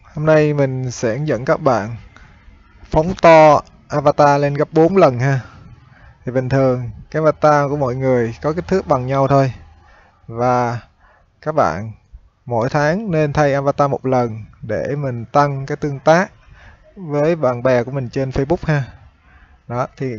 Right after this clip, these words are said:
cái ava-, avatar này các bạn sẽ thường xuyên thay đổi. Còn cái av-, avatar mà đẹp nhất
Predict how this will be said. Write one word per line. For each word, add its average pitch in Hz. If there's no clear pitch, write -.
cái 156
ava-, 139
avatar 147
này 135
các 143
bạn 123
sẽ 113
thường 123
xuyên 143
thay 139
đổi. 127
Còn 123
cái 160
av-, 147
avatar 143
mà 131
đẹp 120
nhất 190